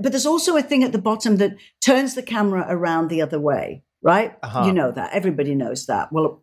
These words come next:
Speaker 1: I did not know that. But I was also a little bit further away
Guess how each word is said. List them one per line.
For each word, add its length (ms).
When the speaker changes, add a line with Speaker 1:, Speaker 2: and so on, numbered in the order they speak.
Speaker 1:
I 220
did 240
not 260
know 220
that. 360
But 120
I 100
was 240
also 560
a 60
little 300
bit 220
further 460
away 640